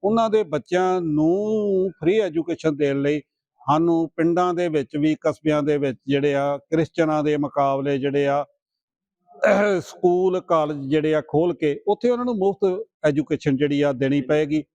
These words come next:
ਤਾਂ ਹੀ ਇਹ ਰੋਕਥਾਮ ਜਿਹੜੀ ਆ ਹੋ ਸਕਦੀ ਆ। ਹੁਣ ਸਭ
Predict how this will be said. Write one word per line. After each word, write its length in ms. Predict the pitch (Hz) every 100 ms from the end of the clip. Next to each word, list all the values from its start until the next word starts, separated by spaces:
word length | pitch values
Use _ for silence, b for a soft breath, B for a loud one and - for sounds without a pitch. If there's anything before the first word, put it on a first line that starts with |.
| _ -
ਤਾਂ 180 | 190 214
ਹੀ 140 | 220
ਇਹ 200 | 214 202 170
ਰੋਕਥਾਮ 500 | 151 123 143 143 139
ਜਿਹੜੀ 280 | 139 143 135
ਆ 140 | 139
ਹੋ 180 | 127 131
ਸਕਦੀ 440 | - 120 117 131 143
ਆ। 120 | 139 - _ _ 170
ਹੁਣ 180 | 180 202 202 208 -
ਸਭ 120 | 202